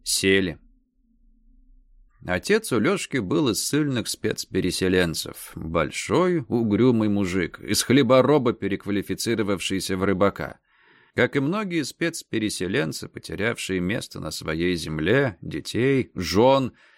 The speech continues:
борясь со своей губительной отсталостью, неистребимой тягой к земле, к крестьянскому двору, к труду, имеющему смысл,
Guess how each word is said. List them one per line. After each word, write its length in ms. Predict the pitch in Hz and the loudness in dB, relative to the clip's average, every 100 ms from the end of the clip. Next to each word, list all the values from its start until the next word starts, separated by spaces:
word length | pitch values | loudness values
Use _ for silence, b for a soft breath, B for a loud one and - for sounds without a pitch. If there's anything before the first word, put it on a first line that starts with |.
| b b | b b
борясь 420 | 92 107 131 135 | 2 4 4 2
со 120 | 131 | 0
своей 360 | 123 101 120 127 | -2 0 2 4
губительной 680 | 104 117 135 - 123 123 120 | 2 2 4 4 2 0 0
отсталостью, 1080 | 110 98 - - 120 131 120 101 - 87 80 | 0 -2 -4 2 4 4 2 -4 -8 -14 -12
неистребимой 800 | 82 - - 95 90 127 117 110 | -12 -12 -8 -6 -2 -2 -2 -2
тягой 420 | 117 127 110 113 | 0 2 2 0
к 80 | 95 | 0
земле, 520 | 92 104 90 110 110 | 0 0 2 2 0
к 120 | 80 | -4
крестьянскому 920 | - 85 80 - 107 - - 95 98 | -10 -10 -8 -2 -2 -2 -6 -6 -4
двору, 540 | 85 82 90 104 143 - | -6 -2 0 2 2 0
к 120 | - - | -6 -2
труду, 460 | 101 143 160 190 | 2 4 6 6
имеющему 640 | 113 107 143 107 - 92 87 | 6 4 0 0 -4 -8 -8
смысл, 600 | - 127 196 - 170 | -6 -4 -4 0 0